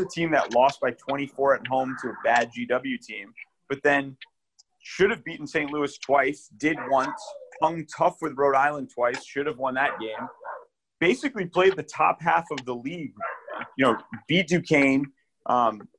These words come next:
beat V C U, played the top half of the league, like, exceedingly well, and it wasn't really because of talent. So now you enter next year with Javon Garcia and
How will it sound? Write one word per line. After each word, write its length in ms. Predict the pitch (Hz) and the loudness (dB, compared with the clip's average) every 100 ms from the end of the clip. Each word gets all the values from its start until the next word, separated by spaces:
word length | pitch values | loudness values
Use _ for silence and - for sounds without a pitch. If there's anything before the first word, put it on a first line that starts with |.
| _ | _
beat 160 | 156 185 160 | -12 -10 -10
V 100 | 160 | -10
C 200 | - 135 | -6 -4
U, 300 | 120 117 - - _ _ | 0 0 -2 -14 _ _
played 220 | 151 175 | 2 4
the 60 | 170 | 2
top 320 | - 170 185 | -2 0 2
half 200 | 190 185 | 2 -2
of 60 | - | -2
the 80 | 143 | -8
league, 300 | 156 180 127 | -8 -10 -4
like, 220 | 123 - _ - - - - | -4 -4 _ -14 -12 -12 -10
exceedingly 680 | 123 _ - 180 180 151 139 | -10 _ -8 -6 -4 -4 -4
well, 380 | 127 156 185 147 143 | 2 4 6 6 2
and 100 | 147 | -2
it 100 | 131 | -8
wasn't 640 | 131 151 254 294 240 - _ _ | -2 2 2 0 -8 -8 _ _
really 280 | 135 127 117 | -2 -2 -2
because 480 | 117 117 135 123 123 | -6 -2 2 2 2
of 120 | 117 _ _ _ _ _ _ | -2 _ _ _ _ _ _
talent. 440 | - 165 247 117 _ _ _ _ _ - | -4 0 2 0 _ _ _ _ _ -8
So 80 | 151 | -6
now 560 | 143 151 214 202 175 175 | -2 2 4 4 4 2
you 120 | 143 156 | -2 -2
enter 300 | 156 151 143 - 123 | -2 -4 -6 -10 -4
next 300 | 160 180 - | -4 -4 -4
year 240 | 143 127 | -2 -2
with 260 | 127 127 123 _ _ - - - - | 0 -2 -4 _ _ -16 -16 -16 -14
Javon 300 | 131 147 170 | 0 2 2
Garcia 500 | 160 147 151 156 139 | 0 0 -2 0 2
and 140 | 127 | 0